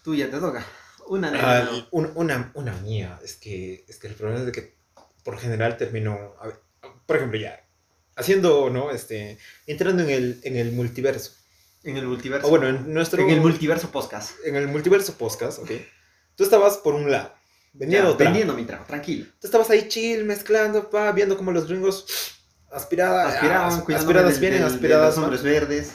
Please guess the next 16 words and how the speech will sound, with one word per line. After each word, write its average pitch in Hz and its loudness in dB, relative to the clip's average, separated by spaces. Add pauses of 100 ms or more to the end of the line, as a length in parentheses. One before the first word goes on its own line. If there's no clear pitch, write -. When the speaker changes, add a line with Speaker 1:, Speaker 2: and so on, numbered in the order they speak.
Speaker 2:
Claro. 139 -2 (1080)
Yo 175 2
estaba 202 4
llegando 160 2 (400)
casi 226 -4 (640)
con 147 0
la 160 4
misma 185 0
idea 110 -2
tuya. - -16 (580)
Speaker 1:
Ya. 135 -6 (240)
Speaker 2:
Estuche 180 2
de 143 8
guitarra 135 0
eléctrico 170 -4
vacío. 143 -4